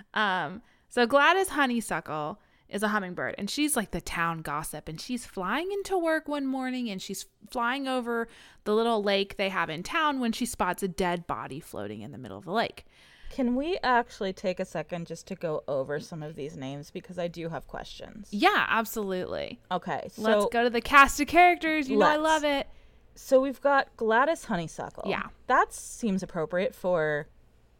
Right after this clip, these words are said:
Speaker 2: her whole vibe. She's a hummingbird, like you said. Suckles the honey. Yep, sure.
Speaker 1: Uh-huh, uh-huh.
Speaker 2: Um,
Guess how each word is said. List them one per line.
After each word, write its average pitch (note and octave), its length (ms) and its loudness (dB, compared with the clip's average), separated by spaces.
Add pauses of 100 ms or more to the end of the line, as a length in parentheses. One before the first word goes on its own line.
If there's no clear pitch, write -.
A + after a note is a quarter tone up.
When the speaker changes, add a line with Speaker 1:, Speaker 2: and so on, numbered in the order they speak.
(180)
Speaker 2:
her D#3 280 -2
whole D3+ 280 -2 (120)
vibe. D#3 360 0
She's F3 300 -8
a C#3 80 -2
hummingbird, D#3 540 -4
like D3 200 -4
you C#3+ 60 -12
said. G3+ 360 -4 (300)
Suckles D#3 520 -4
the C#3+ 120 -6
honey. E3 440 -4
Yep, D3+ 360 -2
sure. G#3 420 0
Speaker 1:
Uh-huh, D#3 140 -6 (240)
uh-huh. F#3 200 -2
Speaker 2:
Um, E3+ 480 2